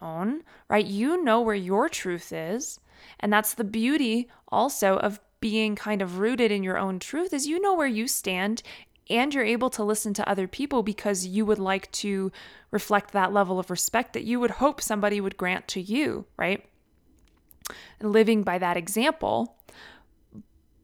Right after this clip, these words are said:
But even if we can't understand, being able to accept other people regardless.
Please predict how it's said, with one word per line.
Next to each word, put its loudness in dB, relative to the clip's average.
But 4
even 2
if -2
we -2
can't -2
understand, -2
being -2
able -2
to -6
accept -2
other -2
people -6
regardless. -4